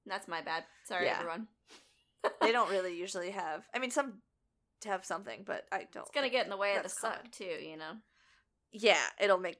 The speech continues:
Speaker 2: yeah, it'll just fuck up the
Speaker 1: It'll
Speaker 2: suck. You
Speaker 1: decrease
Speaker 2: just
Speaker 1: the
Speaker 2: can't.
Speaker 1: suck. <laughs>
Speaker 2: Can't have that.
Speaker 1: No, it's gotta
Speaker 2: So
Speaker 1: be
Speaker 2: con-
Speaker 1: max suck. <laughs>
Speaker 2: <laughs> S-, the suck is set to eleven at all
Speaker 1: <laughs>
Speaker 2: times.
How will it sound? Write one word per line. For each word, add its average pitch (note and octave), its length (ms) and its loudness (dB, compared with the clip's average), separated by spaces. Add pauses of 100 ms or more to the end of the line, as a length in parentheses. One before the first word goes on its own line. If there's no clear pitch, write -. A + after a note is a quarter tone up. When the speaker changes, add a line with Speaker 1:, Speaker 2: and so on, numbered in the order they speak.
Speaker 2:
yeah, F#3 240 -4
it'll F#3 160 -4
just G3 200 -12
fuck - 200 -6
up - 120 -14
the - 120 -8
Speaker 1:
It'll G3+ 140 -6
Speaker 2:
suck. F3+ 120 -12
You F#3+ 60 -6
Speaker 1:
decrease F#3+ 380 -8
Speaker 2:
just - 20 -14
Speaker 1:
the - 60 -14
Speaker 2:
can't. - 160 -12
Speaker 1:
suck. - 320 -10 (380)
<laughs> A#3+ 100 -6 (1000)
Speaker 2:
Can't G3+ 220 -8
have G3+ 200 -8
that. - 140 -2
Speaker 1:
No, G#3+ 240 2
it's A3 160 -4
gotta B3 180 2
Speaker 2:
So D#4 80 0
Speaker 1:
be A#3+ 60 -2
Speaker 2:
con- E4+ 180 6
Speaker 1:
max G3+ 320 -2
suck. - 400 -6
<laughs> C#4+ 60 -10 (480)
Speaker 2:
<laughs> - 400 -20
S-, - 840 -2 (400)
the A3+ 80 -4
suck - 260 -2
is C4+ 80 -6
set A3+ 260 0
to G3+ 220 -2
eleven F3 460 -2
at A2 100 -6
all G#2 120 -6
Speaker 1:
<laughs> - 20 -8
Speaker 2:
times. - 420 -12